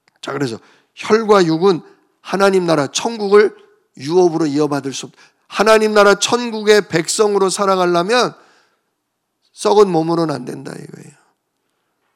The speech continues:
썩지 않는 새 몸을 입어야 천국 간다. 그러니까 천국에는요, 영혼만 가는 거 아닙니다. 천국에는 영혼만, 영의 세계라고 영혼만 가는 게 아니라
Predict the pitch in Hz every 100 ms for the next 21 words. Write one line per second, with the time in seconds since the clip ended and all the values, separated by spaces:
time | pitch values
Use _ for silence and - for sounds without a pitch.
0 | _ _ - 220 220 - 247 175 170 202
1 | 262 - _ _ _ _ _ _ - 233
2 | 262 285 247 208 170 165 156 160 208 -
3 | - - 247 208 165 147 - - - 190
4 | - - _ - 269 269 277 240 202 190
5 | 196 151 143 208 269 254 240 214 180 165
6 | 170 160 139 156 160 139 143 - _ _
7 | _ _ _ - 180 175 165 151 143 135
8 | 160 165 143 - - 135 156 202 196 208
9 | 185 180 175 170 151 160 175 180 170 170
10 | 160 165 156 165 208 165